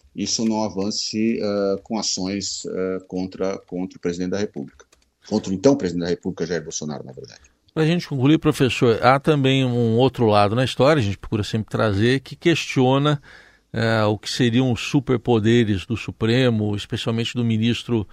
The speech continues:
Speaker 2: Alexandre de Moraes. É, como é que o senhor vê essa questão?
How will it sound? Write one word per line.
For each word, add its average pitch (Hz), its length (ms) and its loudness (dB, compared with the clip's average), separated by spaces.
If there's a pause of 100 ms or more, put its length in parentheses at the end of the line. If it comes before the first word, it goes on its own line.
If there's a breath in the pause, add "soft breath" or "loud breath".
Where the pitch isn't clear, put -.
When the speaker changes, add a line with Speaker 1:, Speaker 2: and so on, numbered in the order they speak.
(300 soft breath)
Speaker 2:
Alexandre 113 540 0
de 107 40 -2
Moraes. 107 680 2
É, 110 420 -2
como 160 160 2
é 190 80 2
que - 60 -6
o - 20 -4
senhor 165 180 4
vê 127 140 4
essa 127 280 0
questão? 104 380 -8